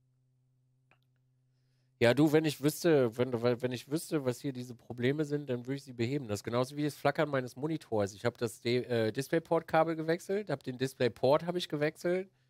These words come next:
Es flackert immer noch. Ich hab,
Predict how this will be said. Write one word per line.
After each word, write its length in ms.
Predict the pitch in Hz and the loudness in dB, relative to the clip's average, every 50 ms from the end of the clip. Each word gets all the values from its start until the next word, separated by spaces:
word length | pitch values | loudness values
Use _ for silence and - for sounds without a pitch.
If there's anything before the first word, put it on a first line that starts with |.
| _ _ _ _ _ _ | _ _ _ _ _ _
Es 120 | - 123 - | -8 -8 0
flackert 280 | - 143 139 - 123 | 0 2 2 2 0
immer 180 | 104 101 113 113 | -4 -6 -8 -8
noch. 160 | 104 95 - _ _ _ _ _ _ _ _ _ _ _ _ _ _ _ _ _ _ _ _ _ _ _ _ _ | -10 -12 -16 _ _ _ _ _ _ _ _ _ _ _ _ _ _ _ _ _ _ _ _ _ _ _ _ _
Ich 180 | - 135 - - | -4 -2 2 2
hab, 120 | 202 185 | 2 4